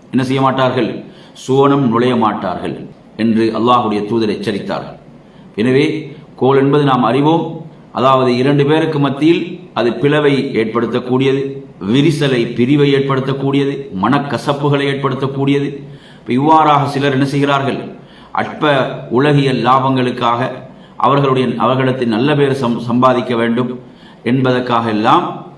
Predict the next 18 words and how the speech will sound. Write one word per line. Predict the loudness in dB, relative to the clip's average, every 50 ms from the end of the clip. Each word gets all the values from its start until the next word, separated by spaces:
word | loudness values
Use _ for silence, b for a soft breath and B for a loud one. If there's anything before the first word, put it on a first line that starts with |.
| -20 -12 -6
இவ்வாறு | -4 -2 0 2 2 4 4 2 0 -2
பிறரை | -2 0 0 2 2 0 0
பற்றி | -2 -4 -4 -4 -4 -4 -4 -4 -6 -6 -2
கோள் | 0 2 2 2
சொல்லி | 0 0 -2 -2 -2
திரிபவர்கள். | -4 -4 -4 -2 -2 -2 -2 -2 -4 -6 -8 -10 -4
அதே | 0 0 2
போன்று | 4 4 2 2
நமது | 2 2 0 0 0
பெண்களுக்கு | 0 0 0 2 2 2 2 2 0 0 0
மத்தியிலும் | 0 0 0 0 0 0 2 2 0 0 -4 -8 -10 -14 -16 -12 -6
என்ன | -2 -2 0 0
செய்றாங்க? | 0 0 0 0 0 -2 -4 -6 -10 -14 B B B B B B B
சிலர்கள் | -4 -2 0 2 2 2 2 2
எவ்வளவுதான் | 2 2 2 2 2 2 2 2 0 0 0 0
அமல்கள், | 0 2 2 2 2 2 0 0
இபாதத்துகளில் | 0 2 2 2 2 2 0 -2 0 -2 0 0 0 2
ஈடுபட்டாலும், | 2 2 2 0 0 0 0 0 0 0 0 -2 -4 -8